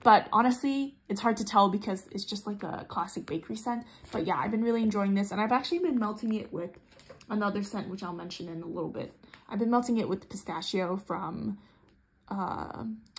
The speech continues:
Scoopable Tart Wax or Scoopable Wax Melts, um, because the pistachio on its own has that weird cherry note, but I find that when I mix it with bakery, that cherry note goes away. So I've been mainly mixing these two together, and it just makes the most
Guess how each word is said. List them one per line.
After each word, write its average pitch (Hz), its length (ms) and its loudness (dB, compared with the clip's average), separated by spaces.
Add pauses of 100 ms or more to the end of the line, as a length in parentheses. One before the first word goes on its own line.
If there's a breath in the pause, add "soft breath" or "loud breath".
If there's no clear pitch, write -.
(220)
Scoopable 214 460 4
Tart 208 240 8
Wax 180 320 2
or - 40 -2
Scoopable 190 500 -2
Wax 180 340 0
Melts, 220 340 0 (420 loud breath)
um, 190 460 2 (140 loud breath)
because 202 400 2 (200)
the - 80 -2
pistachio 240 580 4
on 254 200 6
its 214 160 0
own 202 220 0
has 214 220 -2
that 180 240 -2
weird 190 340 0
cherry 208 520 -4
note, 269 360 -2 (480)
but 220 180 -2
I 220 80 2
find 254 300 2
that 220 100 0
when 202 120 2
I 190 80 0
mix 196 280 -2
it 233 80 0
with 196 160 -4
bakery, 196 360 0
that 196 160 -4
cherry 202 260 0
note 185 200 0
goes 185 200 0
away. 127 220 0
So - 160 6
I've 196 180 4
been 214 140 2
mainly 220 300 2
mixing 196 340 4
these 190 160 -4
two 214 160 -4
together, 208 320 -2
and 185 180 -4
it 196 80 -6
just - 220 -6
makes 196 240 -4
the - 80 -6
most 170 300 -6